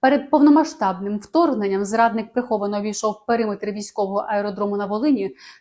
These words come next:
та позначив розташовані там техніку і об'єкти на електронній карті.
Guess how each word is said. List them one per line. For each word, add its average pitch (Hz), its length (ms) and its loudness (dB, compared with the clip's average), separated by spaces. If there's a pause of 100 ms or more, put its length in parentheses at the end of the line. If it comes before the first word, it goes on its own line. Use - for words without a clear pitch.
(120)
та 233 180 6
позначив 254 580 2
розташовані 240 640 0
там 208 200 -2
техніку 214 500 -2
і 208 120 2
об'єкти 247 460 -2
на 277 360 4
електронній 214 560 2
карті. - 580 -4